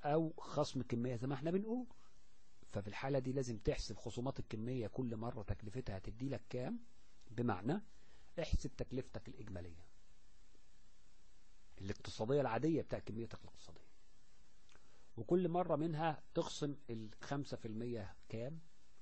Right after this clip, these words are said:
العشرة في المية كام، العشرين في المية خصم كام، وتشوف التكلفة أفضل لك فين، وتبدأ إن أنت تطلب الكمية اللي تناسب ده. عشان كده هي، هي، هي غلسة شويتين، فأنا ما حبيتش إن أنا أحطها لكم في ال-، في المقرر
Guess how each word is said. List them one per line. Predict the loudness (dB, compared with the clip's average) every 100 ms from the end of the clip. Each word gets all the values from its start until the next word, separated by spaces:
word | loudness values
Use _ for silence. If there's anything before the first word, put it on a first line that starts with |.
| -8 -8 -4
العشرة | 0 4 4 2
في | -2
المية | -2 -2 -2
كام، | -2 -2 -2 -4 -6 -8 -8 -6 -2
العشرين | 0 0 2 0
في | 2
المية | 0 2 2
خصم | 0 -2 -4
كام، | -2 2 2 2 -2 -6 -8 -8 -8 -8 -6 -4
وتشوف | 0 0 0
التكلفة | 0 0 0 0 -2
أفضل | 0 2 2
لك | 0
فين، | 0 2 4 2 -4 -6 -6
وتبدأ | -2 0 0 -2
إن | -2 -2
أنت | 4 6 6 2 -8 -8 -8 -2
تطلب | -2 -2 -4
الكمية | -2 -4 -2 -2
اللي | -2
تناسب | -2 -2 -2 2
ده. | 4 4 2 -8 -8 -6 -4
عشان | 0 0
كده | 0 2 2
هي، | 2 2
هي، | 0 0
هي | 2 4 4
غلسة | 2 2 -4
شويتين، | -4 -2 0 0
فأنا | -2 -4
ما | -4
حبيتش | -4 -6 -6
إن | -4
أنا | -4
أحطها | -6 -6 -4
لكم | -4 -6
في | -8
ال-، | -8 -8
في | -8
المقرر | -8 2 4 6 4